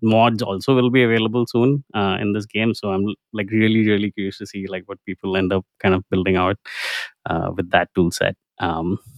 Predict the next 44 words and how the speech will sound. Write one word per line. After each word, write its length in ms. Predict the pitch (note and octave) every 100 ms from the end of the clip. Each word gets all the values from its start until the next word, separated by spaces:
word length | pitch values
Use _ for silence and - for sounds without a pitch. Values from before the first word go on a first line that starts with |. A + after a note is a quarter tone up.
| - - -
but 80 |
yeah, 140 | C#3+ F3
I 60 |
guess 260 | C3+ D#3+ -
the 140 | D#3+ C#3+
final 260 | B2 D3
question, 540 | D3 C#3 - D#3+ D3 - -
uh, 280 | A2+ G#2+ G#2+
is, 600 | C3+ C#3 C#3 C3 C3+ - -
and, 260 | A2 A#2+ B2+
<laughs> 920 | - - F3 - - C4+ B3 F#3+ -
uh, 300 | A2+ A2+ A2+
you 100 | A2+
know, 180 | A#2+ B2 A2+
that, 160 | A#2+ A2
that's 320 | A2+ A2 - C3+
what 100 | A2+
I 100 | A2
was 100 | A#2+
thinking 260 | C3+ B2
about 380 | B2+ A#2+ A#2 G#2
is, 340 | A#2 A2+ G#2+ G#2
is 240 | A#2 -
Starfield 640 | A2 G#2+ - C3+ B2 A2+ - - C#3
gonna 260 | A#2 A2+
be 180 | A2+ A#2+
better 520 | A2 G2 B2 A#2+ B2+ _
than 300 | B2 A2 A2+
this? 380 | A2 C#3+ - -
Um, 540 | G2 F#2+ - - A#2 A#2 _ _ _ _ _ -
my 80 | G#2+
guess 260 | G#2 A2+ -
is 180 | A#2+
yes, 300 | G2+ G2+ B2 -
I 100 | B2
guess, 240 | A#2+ A#2+
in 100 | A#2
terms 180 | A2 A2
of 120 | A2
units 320 | G#2+ G#2+ A#2+
sold 240 | - G#2+ B2+
at 140 | B2+
least. 320 | C3 C#3+ - -
Um, 480 | F2+ F2 F2 G#2